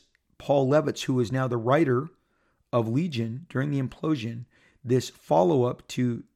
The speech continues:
to his two thirty-nine story, Paul Levitz decided to intervene and rewrite a, a, a section of it. And, and he changed parts of the story.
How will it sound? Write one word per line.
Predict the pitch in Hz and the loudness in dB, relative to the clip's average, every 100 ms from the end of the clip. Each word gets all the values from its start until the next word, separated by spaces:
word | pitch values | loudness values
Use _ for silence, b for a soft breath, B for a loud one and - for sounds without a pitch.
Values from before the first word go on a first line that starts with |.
| _ _ - | _ _ -10
to | 127 | -4
his | 120 117 | -2 -2
two | - 151 | -6 -10
thirty-nine | 151 139 123 123 156 | -2 0 0 0 -2
story, | 151 - 110 - - _ _ _ _ _ _ _ _ _ _ _ _ _ _ _ _ B B B - | -4 -8 -8 -12 -18 _ _ _ _ _ _ _ _ _ _ _ _ _ _ _ _ B B B 0
Paul | 143 143 | 4 6
Levitz | 131 127 135 | 4 0 -6
decided | 135 - 127 123 | -8 -4 -2 -2
to | 127 | -4
intervene | 123 143 127 113 131 160 - | -2 -2 -2 -2 -4 -8 -4
and | 123 117 113 - - | -2 -2 -4 -6 -10
rewrite | 104 120 113 123 - 113 185 202 - _ _ 113 | -6 -4 -2 -4 -4 -2 -2 -2 -10 _ _ -2
a, | 117 120 - - | 0 -2 -6 -2
a, | 113 120 127 | -2 -2 -4
a | |
section | 113 190 - 143 | -2 -4 -4 -6
of | 120 | -8
it. | - _ _ b b b b b | -12 _ _ b b b b b
And, | 127 127 120 117 - | 0 2 2 -2 -4
and | 120 | -4
he | 110 117 | -2 -6
changed | - - 127 123 127 120 - - _ _ _ | -6 -4 0 0 0 -2 -10 -16 _ _ _
parts | - 127 - | 0 0 0
of | 131 | -8
the | 127 | -8
story. | - 180 - 117 | -2 -2 -2 -6